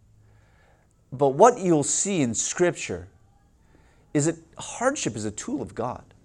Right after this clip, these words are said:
You look to the life of Job in the <laughs> Bible, right? All of his friends, all of his contemporaries, his family members misunderstood all of the hardships and sufferings he was going through,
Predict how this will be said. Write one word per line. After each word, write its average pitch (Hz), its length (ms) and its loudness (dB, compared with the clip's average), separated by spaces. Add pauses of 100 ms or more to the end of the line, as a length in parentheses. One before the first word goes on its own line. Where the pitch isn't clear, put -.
(1900)
You 165 100 4
look 277 160 6
to 262 80 -2
the 220 100 8
life 180 320 6
of 117 140 -2
Job 131 460 4
in 196 140 -4
the 196 80 -6
<laughs> - 220 -12
Bible, - 320 -10 (760)
right? 143 220 0 (440)
All 285 260 12
of 247 80 6
his 180 160 6
friends, 220 380 4 (100)
all 294 240 8
of 302 80 2
his 233 120 2
contemporaries, 226 520 4
his 262 160 4
family 359 360 2
members 208 360 6
misunderstood 151 800 2
all 135 160 2
of 123 100 0
the 123 80 -2
hardships 117 460 -4
and 117 100 -8
sufferings 107 460 -4
he 110 80 -10
was 98 160 -8
going 95 360 -6
through, - 340 -12